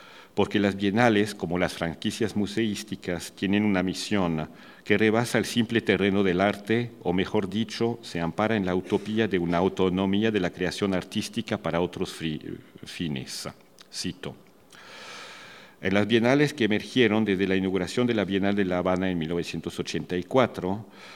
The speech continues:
el arte es un recurso que permite a los curadores romper el aislamiento de sus pueblos y regiones,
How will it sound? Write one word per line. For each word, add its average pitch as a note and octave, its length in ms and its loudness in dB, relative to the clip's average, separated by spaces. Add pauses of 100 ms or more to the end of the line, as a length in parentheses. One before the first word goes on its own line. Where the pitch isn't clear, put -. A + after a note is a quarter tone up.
(120)
el G2 140 0
arte A#2+ 260 2
es C3 100 -4
un A2 140 0
recurso A#2+ 480 0
que G2+ 100 -4
permite G2 420 -2
a G#2 40 0
los G2 160 -2
curadores F#2+ 640 2
romper G2+ 380 0
el G#2+ 100 0
aislamiento G2+ 640 0
de G2 100 -2
sus - 200 -12
pueblos G2+ 460 0
y F#2 40 -6
regiones, D#2+ 720 -4